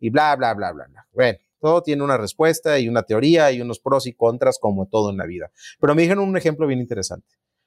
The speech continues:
Me dice, "Mira", con personas que hacen homeschooling, "te voy a decir una tarea de mi hijo que va en sexto de primaria o primero de secundaria", una cosa por el estilo. Me dice, "Están estudiando cómo funciona la industria de los plásticos".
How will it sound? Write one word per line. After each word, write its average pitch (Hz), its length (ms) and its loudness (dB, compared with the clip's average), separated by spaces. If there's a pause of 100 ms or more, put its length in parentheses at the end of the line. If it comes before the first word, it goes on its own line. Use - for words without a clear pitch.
(160)
Me 117 80 2
dice, 113 160 0
"Mira", 147 400 0
con 104 260 -4
personas 113 400 -2
que - 60 -2
hacen 104 240 -4
homeschooling, 104 520 -4
"te - 100 -20 (400)
voy - 20 6
a 190 60 4
decir 208 180 -2
una 202 180 0
tarea 143 300 2
de 135 200 0
mi 117 140 -2
hijo 113 240 -4
que 110 120 0
va 113 340 2
en 104 560 -6
sexto 120 360 0
de 117 60 2
primaria 127 460 -2
o 117 40 -10
primero 104 280 -6
de 104 40 -4
secundaria", 90 560 -6
una 117 140 -4
cosa 104 240 -8
por 101 180 -16
el 95 120 -18
estilo. - 280 -20 (600)
Me 120 80 2
dice, 107 260 0 (540)
"Están 160 240 2
estudiando 147 560 0
cómo 123 260 -2
funciona 123 400 0
la 127 80 0
industria 101 360 0
de 110 40 0
los 117 160 -4
plásticos". - 680 -4